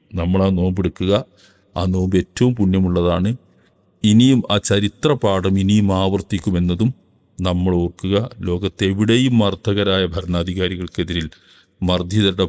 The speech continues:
ഭാഗത്ത് അള്ളാഹു ഉണ്ടാകുമെന്നത് ഒരു ശുഭ പ്രതീക്ഷയാണ്. ഒമ്പതാം നോമ്പും നോൽക്കുന്നത് പുണ്യകരമാണെന്ന് പണ്ഡിതന്മാർ പറയുന്നു. അതിന് കാരണം റസൂല് പറഞ്ഞു,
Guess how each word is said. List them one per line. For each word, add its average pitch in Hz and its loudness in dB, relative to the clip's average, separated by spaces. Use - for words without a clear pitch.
ഭാഗത്ത് 85 -4
അള്ളാഹു 85 -2
ഉണ്ടാകുമെന്നത് 87 -2
ഒരു 87 -2
ശുഭ - -4
പ്രതീക്ഷയാണ്. 90 -4
ഒമ്പതാം 151 2
നോമ്പും 104 2
നോൽക്കുന്നത് 95 0
പുണ്യകരമാണെന്ന് 90 0
പണ്ഡിതന്മാർ 87 -2
പറയുന്നു. 87 -2
അതിന് 90 -2
കാരണം 90 2
റസൂല് 90 -2
പറഞ്ഞു, 90 0